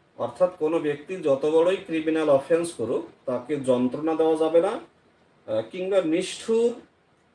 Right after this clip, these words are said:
দণ্ড দেওয়া যাইবে না, যে দণ্ডটা খুবই নিষ্ঠুর, অমানবিক দণ্ড দেওয়া যাইবে না, অমানসিক দণ্ড দেওয়া যাইবে না, লাঞ্ছনাকর, অসম্মানজনক,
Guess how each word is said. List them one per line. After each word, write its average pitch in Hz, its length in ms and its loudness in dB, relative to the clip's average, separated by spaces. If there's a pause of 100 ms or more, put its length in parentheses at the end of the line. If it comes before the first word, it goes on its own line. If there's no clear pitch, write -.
(420)
দণ্ড 160 340 4
দেওয়া 180 240 10
যাইবে 131 280 2
না, 254 240 -4 (160)
যে 123 240 -2
দণ্ডটা 147 440 0
খুবই 196 360 -2
নিষ্ঠুর, 170 480 -2
অমানবিক 151 720 2 (100)
দণ্ড 135 280 2
দেওয়া 127 260 2
যাইবে 120 340 -4
না, 170 220 -6 (120)
অমানসিক 175 640 -4
দণ্ড 127 280 0
দেওয়া 123 220 2
যাইবে 135 280 -2
না, 180 160 -8 (300)
লাঞ্ছনাকর, 185 760 -2
অসম্মানজনক, 165 920 -2